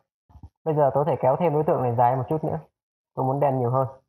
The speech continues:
Nếu muốn các bạn có thể đổi màu, xanh, đỏ, tím, vàng đều được.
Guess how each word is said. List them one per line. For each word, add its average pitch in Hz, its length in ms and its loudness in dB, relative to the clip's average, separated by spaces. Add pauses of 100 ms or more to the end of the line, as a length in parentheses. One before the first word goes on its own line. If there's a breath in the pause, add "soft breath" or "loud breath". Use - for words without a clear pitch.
(920)
Nếu 156 140 0
muốn 175 140 2
các 196 60 0
bạn 156 180 4
có - 40 -10
thể 147 80 0
đổi 120 140 2
màu, 123 420 0 (340)
xanh, 139 120 -4
đỏ, 117 180 0
tím, 131 140 -4
vàng 135 180 0
đều 120 100 -2
được. 123 340 -4